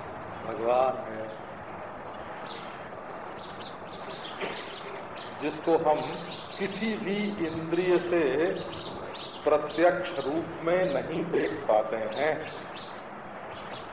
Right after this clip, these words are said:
यदि उस वस्तु को हम हृदय में बैठाना चाहते हैं,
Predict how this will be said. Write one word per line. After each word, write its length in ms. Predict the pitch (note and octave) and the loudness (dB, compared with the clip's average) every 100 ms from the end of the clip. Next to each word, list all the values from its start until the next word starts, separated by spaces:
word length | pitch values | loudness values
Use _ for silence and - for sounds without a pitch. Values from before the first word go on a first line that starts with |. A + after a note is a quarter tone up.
| - - - - C3+ | -10 -10 -10 -8 4
यदि 260 | D#3+ F3 G#3 | 6 6 6
उस 340 | G3+ G3+ - | 4 4 4
वस्तु 320 | E3 E3 - F#3+ | 4 4 2 2
को 280 | - F3+ | 4 4
हम 240 | E3 E3+ E3+ | 6 4 4
हृदय 300 | C3+ C#3+ E3 E3+ | 0 6 6 6
में 160 | E3 D#3+ | 4 6
बैठाना 540 | C3+ C#3 C3+ C3 D3+ | 6 6 2 4 4
चाहते 400 | - B2+ B2+ C#3 | 6 4 4 0
हैं, 600 | C3 C#3+ B2 A2+ - - | 2 2 0 -2 -6 -8